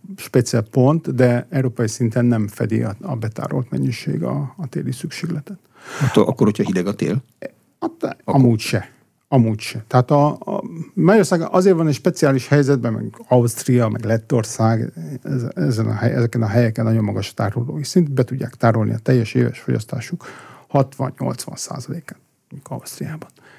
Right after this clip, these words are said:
Speaker 1: Azt hiszem, hogy Belgium az, ahol három százalékát tudják betárolni. Finnországban nincs gáztároló.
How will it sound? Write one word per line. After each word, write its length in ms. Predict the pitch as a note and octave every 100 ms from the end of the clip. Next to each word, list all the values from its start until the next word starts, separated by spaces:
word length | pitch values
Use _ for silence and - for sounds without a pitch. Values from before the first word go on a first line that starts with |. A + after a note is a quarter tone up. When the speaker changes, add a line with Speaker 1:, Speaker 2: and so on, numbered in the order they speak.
| - - - - - B3+ - _ - A#3 G3+ -
Speaker 1:
Azt 120 | F#3
hiszem, 260 | D3+ - A#2
hogy 200 | A#2+ A#2
Belgium 540 | B2+ C#3+ A2+ G#2+ A2
az, 160 | C3 F3
ahol 340 | G3 E3+ D#3+ G3+ B3 _ _ _ _ _ - C#3+ F3 -
három 340 | - - - D3
százalékát 600 | - D3 D#3 F3+ F3+ D#3
tudják 300 | F3+ E3 D#3
betárolni. 640 | D3+ - E3+ - - _ _ - _
Finnországban 640 | - C#3+ D3+ D#3+ F3 F3
nincs 180 | F#3+ F3+
gáztároló. 720 | - B2+ - F3 G3 G#3 -